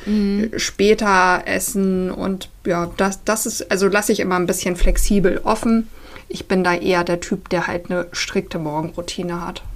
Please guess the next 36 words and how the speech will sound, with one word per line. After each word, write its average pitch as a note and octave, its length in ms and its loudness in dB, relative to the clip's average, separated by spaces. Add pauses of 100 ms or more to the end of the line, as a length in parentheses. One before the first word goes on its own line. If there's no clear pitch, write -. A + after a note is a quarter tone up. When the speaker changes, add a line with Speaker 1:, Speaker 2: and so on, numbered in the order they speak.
(100)
Speaker 1:
Ja. G3 200 -4 (420)
Ja, F#3+ 160 -4
bei F#3 100 -4
mir F3+ 120 -4
ist, F3 100 -8
also E3+ 180 -2
ich F3 80 -8
bin - 260 -6
ja F3 120 0
eh E3 100 -2
da E3+ 120 -2
ein D#3+ 80 -6
bisschen E3+ 260 -10
flowiger, E3+ 500 -4
auch E3+ 100 -6
bei E3 120 -10
der D#3+ 80 -6
Morgenroutine, E3+ 1120 -6
äh, E3+ 40 -8
sozusagen. E3+ 580 -6 (340)
Aber E3+ 220 0
generell E3+ 400 -4
kann F3+ 160 -8
man F3 140 -4
halt D#3+ 240 -6
einfach G3 440 4 (240)
im F3+ 160 -4
Endeffekt A#3 760 -2
so F#3 380 -2 (280)
zusammenfassen, G3+ 720 -2
dass F#3 160 -8
man E3+ 180 -8
halt E3 200 -8
in E3+ 120 -6
einer D#3 220 -4 (500)
Abendroutine A3 1080 0